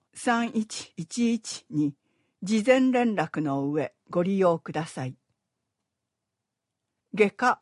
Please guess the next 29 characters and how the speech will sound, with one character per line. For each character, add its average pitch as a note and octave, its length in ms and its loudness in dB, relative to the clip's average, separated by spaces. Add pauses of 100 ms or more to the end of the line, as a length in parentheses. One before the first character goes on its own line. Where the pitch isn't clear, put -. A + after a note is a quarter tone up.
(160)
整 B3+ 300 6
形 A#3 280 4
外 G#3+ 140 0
科 C#3 180 0
は、 C#3 220 -2 (500)
当 A#3+ 220 6
番 A3+ 240 2
制 F#3+ 360 2
で E3 260 0 (120)
平 B3 260 4
日 A#3 340 -4
夜 A3 140 2
間、 C3+ 300 -4 (160)
土 G3 200 0
曜、 F3+ 300 0 (200)
日 F#3+ 340 -4
曜、 D#3+ 280 0 (200)
祝 - 300 -4
日 A3 320 -2
の F3+ 240 0
診 G#3+ 300 2
療 F#3+ 220 4
を E3+ 360 2
行 F3 140 -2
っ E3 180 -2
て - 220 -8
い C#3 100 0
ま C3+ 160 -2
す。 - 300 -20